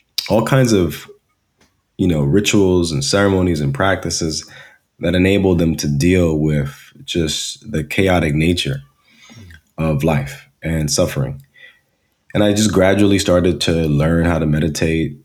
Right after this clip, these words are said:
you know, gradually started to pick up, uh, you know, a yogic and a yoga practice. Um, and I was really struck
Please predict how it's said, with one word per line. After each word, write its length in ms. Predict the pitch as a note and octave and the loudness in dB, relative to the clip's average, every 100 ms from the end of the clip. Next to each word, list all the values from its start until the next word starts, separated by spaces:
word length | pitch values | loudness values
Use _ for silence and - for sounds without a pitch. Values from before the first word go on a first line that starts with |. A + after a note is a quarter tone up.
| - | -6
you 120 | D#2+ | -4
know, 400 | D2+ D2 D2 D2 C#2+ | -2 -2 -4 -6 -6
gradually 520 | D#2+ E2 E2 E2 E2 | -2 0 0 0 -2
started 320 | D#2 D#2+ D#2 | -2 -2 -2
to 100 | C#2+ | -4
pick 280 | D2 - E2 | -6 -6 -4
up, 260 | E2 C#2+ - _ - | -4 -6 -10 _ -8
uh, 340 | D#2 D2 D2 C#2+ C#2 - | -6 -6 -8 -14 -18 -20
you 100 | - | -10
know, 160 | D2 C#2 | -4 -4
a 60 | D2 | -2
yogic 560 | E2 E2 D2+ D2 - - _ | -2 -2 -2 -4 -8 -20 _
and 100 | E2 | -6
a 20 | D#2 | -4
yoga 280 | D#2+ D2+ | -2 -4
practice. 880 | C#2+ - F2+ E2+ - E2 E2 - - - _ - - _ _ _ | -6 -2 -2 -2 -4 -6 -4 -8 -12 -18 _ -20 -20 _ _ _
Um, 680 | E2+ D#2+ D#2 D2 C#2+ C#2 D2 - _ _ _ _ _ _ - | -6 -2 -2 -2 -4 -6 -12 -20 _ _ _ _ _ _ -4
and 80 | F#2 | 0
I 60 | F#2 | 2
was 140 | F#2+ | 4
really 120 | A#2 | 4
struck 720 | - - D3+ A2 - - - | 2 2 2 0 -2 -10 -14